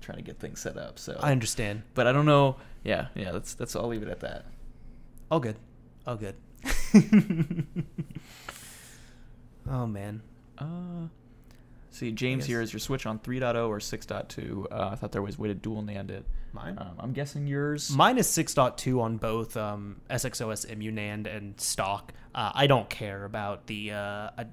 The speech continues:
Speaker 2: I don't care about the eFuses all that much, and it's just like,
Speaker 1: Mm-hmm.
Speaker 2: look, I don't have auto R C M on there, so, um,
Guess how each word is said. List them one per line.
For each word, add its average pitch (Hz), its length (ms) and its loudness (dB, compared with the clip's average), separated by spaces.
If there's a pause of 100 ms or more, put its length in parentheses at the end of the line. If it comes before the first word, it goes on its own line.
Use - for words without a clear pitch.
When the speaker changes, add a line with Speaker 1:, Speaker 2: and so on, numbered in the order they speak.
(120)
Speaker 2:
I 127 60 -6
don't 110 180 -6
care - 160 -10
about 101 180 -10
the 101 220 -10
eFuses 104 400 -10
all 101 160 -6
that 101 200 -8
much, 101 360 -6
and 107 80 -8
it's 104 100 -8
just 117 140 -4
like, 113 140 -4
Speaker 1:
Mm-hmm. 120 80 -4
Speaker 2:
look, 113 180 -2
I 127 40 0
don't 120 140 -2
have 113 180 -6
auto 107 240 -4
R 104 120 -2
C 101 260 -4
M 101 120 -8
on 104 180 -8
there, 104 320 -8
so, 101 320 -8 (560)
um, 98 400 -6